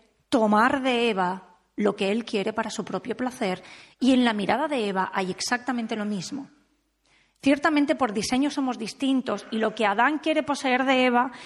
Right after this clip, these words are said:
es algo más físico, y la parte de ella es algo más almático, aunque también es algo físico. Sí, es cierto,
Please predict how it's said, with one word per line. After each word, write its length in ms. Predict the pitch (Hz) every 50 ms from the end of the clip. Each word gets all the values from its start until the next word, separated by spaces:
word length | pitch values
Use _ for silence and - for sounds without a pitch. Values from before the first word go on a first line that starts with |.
| - - - -
es 140 | 220 -
algo 200 | 247 233 233 240
más 280 | 247 247 247 - - -
físico, 800 | - - - 269 254 - - - - - - - 208 214 208 - - - _ _ _ _ _ -
y 80 | - 202
la 160 | 202 185 190
parte 460 | - 220 233 233 - 277 269 277 277 -
de 280 | 226 269 254 247 262
ella 220 | 262 240 220 220 214
es 180 | 202 - -
algo 260 | 226 220 226 196 240 226
más 300 | 226 226 - - - 254
almático, 880 | 226 214 214 214 226 233 247 277 269 262 233 190 - - 214 220 220 - - - _ -
aunque 300 | 220 240 247 247 294 285
también 380 | 285 269 247 226 220 214 214
es 140 | 214 - -
algo 180 | 180 175 180 160
físico. 500 | - 226 208 - - - - - - _ _ _ _ _ _ _ _ _ _ _ _ -
Sí, 300 | - - 98 107 127 -
es 140 | - - - -
cierto, 500 | - - 185 262 160 - - 196 -